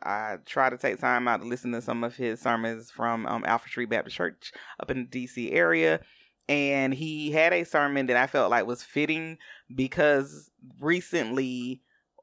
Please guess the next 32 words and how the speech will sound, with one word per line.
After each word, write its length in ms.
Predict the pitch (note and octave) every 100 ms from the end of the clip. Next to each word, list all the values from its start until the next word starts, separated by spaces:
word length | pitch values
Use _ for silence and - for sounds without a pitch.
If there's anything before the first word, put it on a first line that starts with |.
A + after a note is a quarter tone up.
| _
um, 220 | C3+ C3 -
I've 180 | C#3
had 120 | D3 B2
the 60 |
opportunity 460 | A#2 C3 D3 B2+ A#2+
to 20 | A#2+
be 140 | C3
around 340 | A#2+ B2 B2
friends 540 | A#2+ B2+ B2+ B2 A#2+ A#2+
that 460 | B2 A#2 A#2 A2 -
I've 220 | A#2+ A#2+
known 500 | A#2+ B2 A#2+ A#2 A#2+
since 440 | - B2 A#2 F2 -
preschool, 1000 | - - D3 C3 - - - - - - _ _ _ _ _ _ -
some 240 | - B2+
since 280 | B2 B2 A#2+
birth. 600 | B2+ B2 C3 F#2 G2+ - _ - - _
And 220 | C#3 B2+ B2
to 140 | B2+
really 520 | A#2 B2 D3 D3 C#3
think 300 | C3 D#3+ F#3
about, 580 | F3 C#3 B2 A#2+ A#2 G#2 -
as 220 | B2+ C3
you 80 | C#3
get 280 | A#2+ A#2+ -
older, 560 | D3 G#3+ C3 A#2+ A2
the 140 | G#2+ B2
people 440 | - E3 - B2+
who 160 | D3 C3
you 160 | C3+
want 460 | A#2+ A#2+ B2 A#2+ - -
to 500 | C3 A#2+ A#2 A#2